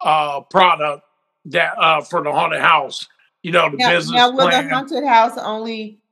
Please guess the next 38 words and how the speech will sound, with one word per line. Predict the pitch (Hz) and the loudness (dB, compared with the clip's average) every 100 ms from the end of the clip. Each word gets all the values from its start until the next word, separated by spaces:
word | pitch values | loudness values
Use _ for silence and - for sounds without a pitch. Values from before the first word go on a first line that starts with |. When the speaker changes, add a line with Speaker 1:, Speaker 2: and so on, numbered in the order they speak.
| _ - | _ -6
Speaker 2:
once | 202 262 - | -2 -2 -4
you | 254 214 | -8 -2
open | 196 208 240 214 | -2 -2 -6 -8
it, | 202 | -6
though, | 214 214 | -6 -6
Todd, | 214 220 196 190 | -4 -2 -2 -2
will | 190 | -6
it | 185 - | -6 -6
only | 196 214 226 | -8 -6 -8
be | 196 208 208 _ - | -10 -12 -14 _ -8
open | 196 202 196 196 | -8 -8 -12 -12
for | 208 185 175 170 170 _ _ _ _ 160 | -8 -4 -4 -6 -10 _ _ _ _ -12
during | 196 196 190 | -6 -6 -2
that | 185 165 | -2 -2
Halloween | 170 208 208 202 208 214 220 | 0 0 0 -2 -6 -8 -8
season, | 240 220 208 196 | -12 -12 -8 -6
or | 185 | -4
is | 185 | -4
it | 190 | -2
a | 175 151 | 0 0
year-round | 165 175 196 185 175 170 160 165 | -2 -6 -4 -4 -4 -4 -6 -8
thing? | 165 156 131 135 _ - 214 - | -12 -12 -12 -18 _ -12 -10 -8
Speaker 1:
That, | 135 180 220 226 | 2 6 6 6
that's | 180 214 185 | 8 8 8
gonna | 233 220 | 4 6
be | 196 190 | 4 6
something | 202 190 185 185 | 6 6 6 6
that | 175 165 | 6 6
we'll | 151 175 | 6 8
only | 185 185 190 | 10 10 8
have | 180 185 175 | 8 6 4
open | 185 175 175 170 156 | 4 4 2 0 4
during | 165 160 135 | 4 6 6
Halloween | 175 185 185 185 180 | 6 4 4 4 2
season | 180 180 175 151 170 165 | -4 -10 -10 -10 -12 -12
and | - 165 147 | -16 -12 -10
special | - 180 180 151 175 147 | -2 2 2 2 -4 -4
events. | 135 165 135 - - | 0 -2 -2 -6 -6